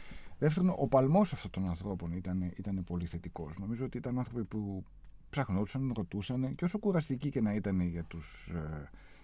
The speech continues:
εκθέτες μας κατά τη διάρκεια του Σαββατοκύριακου, νομίζω ότι αυτό το ενδιαφέρον φάνηκε, το δείξανε. Ε, υπήρχε μια πολύ μεγάλη, έτσι, ανταπόκριση και ψάξιμο του, του κοινού, που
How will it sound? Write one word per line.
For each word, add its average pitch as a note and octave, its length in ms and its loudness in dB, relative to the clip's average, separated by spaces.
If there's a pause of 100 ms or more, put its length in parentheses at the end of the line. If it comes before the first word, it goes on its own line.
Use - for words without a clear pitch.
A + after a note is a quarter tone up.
(180)
εκθέτες G#2+ 500 -2
μας F#2+ 220 0
κατά E2 120 -6
τη E2 60 -4
διάρκεια G#2 200 -4
του A2 80 -6
Σαββατοκύριακου, F2 760 -4 (440)
νομίζω D3+ 260 2
ότι D3 100 2
αυτό D#3+ 180 0
το D#3 100 2
ενδιαφέρον C#3+ 600 4
φάνηκε, D#3 840 0 (300)
το G#2+ 120 2
δείξανε. D3 560 2 (480)
Ε, B2 200 0 (100)
υπήρχε E3+ 320 0
μια F#3 100 6
πολύ E3 320 2
μεγάλη, E3 480 4
έτσι, D#3+ 340 0 (720)
ανταπόκριση D#3 840 2
και D3 240 -2
ψάξιμο C#3 580 0
του, - 140 -6 (120)
του F#2+ 140 -10
κοινού, G2+ 400 2
που C#3+ 440 0